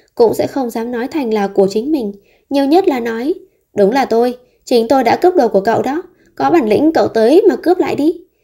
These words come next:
Dù là làm người hay là làm ma, đều phải quang minh lỗi lạc mới tốt. Có điều, làm bắt cóc cùng làm trộm cướp đều là loại hình mua bán không có vốn,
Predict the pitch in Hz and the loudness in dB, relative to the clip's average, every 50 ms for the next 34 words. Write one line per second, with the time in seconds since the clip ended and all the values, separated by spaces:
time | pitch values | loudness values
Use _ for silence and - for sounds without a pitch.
0 | _ _ _ _ _ - 277 277 269 269 254 254 254 254 247 247 247 247 247 247 | _ _ _ _ _ -4 0 2 2 2 2 2 2 2 2 0 0 0 -2 -2
1 | 240 247 240 240 240 240 233 233 - 320 320 294 262 226 214 208 208 202 202 208 | -4 -4 -2 0 2 2 2 2 0 0 -2 -2 -2 -4 -4 -6 -6 -6 -8 -8
2 | 233 262 277 285 285 - _ _ _ _ - 214 208 196 196 226 208 190 180 180 | -6 -6 -6 -6 -8 -10 _ _ _ _ -2 0 0 0 0 -2 -4 -4 -2 -2
3 | 220 202 202 202 208 190 190 196 - - 285 269 226 196 - 208 220 254 311 320 | -2 -2 -2 0 0 0 0 0 0 0 -2 -2 -4 -4 -4 -4 -2 0 0 0
4 | 415 - - _ _ _ _ _ _ _ _ _ _ - 208 202 208 214 254 247 | -2 -2 -6 _ _ _ _ _ _ _ _ _ _ -4 -2 0 0 0 0 0
5 | 233 208 202 196 185 - 202 208 190 180 208 190 - - 247 262 294 - 277 262 | 2 4 4 4 2 2 0 0 0 -2 -4 -6 -10 -10 -8 -8 -6 -6 -6 -4
6 | 247 214 208 196 190 185 180 185 214 - - 190 196 269 311 330 330 - 220 202 | -4 -4 -2 -2 -2 -2 -4 -2 -4 -4 -4 -2 0 2 0 0 0 -4 -6 -4
7 | 196 185 185 185 - - 180 208 180 180 180 202 190 196 185 180 202 - - - | -4 -2 -2 -4 -4 -4 -4 -4 -4 -4 -4 -4 -4 -4 -6 -8 -8 -6 -6 -6
8 | - - 208 214 226 220 208 220 285 | -4 -2 -4 -2 -2 -2 -2 0 -2